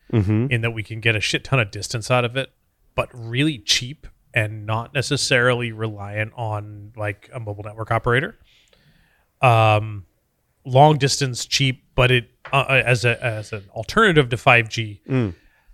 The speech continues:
Speaker 2: five G bandwidth is pretty damn impressive.
Speaker 1: Mm-hmm.
Speaker 2: But for I O T, you typically don't need that kind of bandwidth.
Speaker 1: I
Speaker 2: You,
Speaker 1: see.
Speaker 2: you need short messaging
Speaker 1: Mm-hmm.
Speaker 2: for status updates and, and some of those types of things. And that's really where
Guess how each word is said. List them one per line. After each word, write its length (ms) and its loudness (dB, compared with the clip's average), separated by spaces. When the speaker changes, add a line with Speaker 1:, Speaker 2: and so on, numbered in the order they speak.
Speaker 2:
five 340 0
G 160 -4
bandwidth 420 2
is 480 -2
pretty 160 4
damn 320 6
impressive. 640 0
Speaker 1:
Mm-hmm. 420 2
Speaker 2:
But 180 -6
for 180 -18
I 160 4
O 100 8
T, 200 0
you 140 0
typically 400 0
don't 340 4
need 260 -2
that 180 2
kind 260 -2
of 80 -14
bandwidth. 360 -4
Speaker 1:
I 280 6
Speaker 2:
You, 60 2
Speaker 1:
see. 280 -2
Speaker 2:
you 200 -2
need 320 -8
short 480 0
messaging 560 -6
Speaker 1:
Mm-hmm. 340 0
Speaker 2:
for 320 -2
status 340 0
updates 460 -2
and, 200 -8
and 140 -16
some 140 -14
of 20 -12
those 180 -6
types 220 -6
of 80 -10
things. 220 -12
And 100 -4
that's 220 4
really 240 0
where 440 -2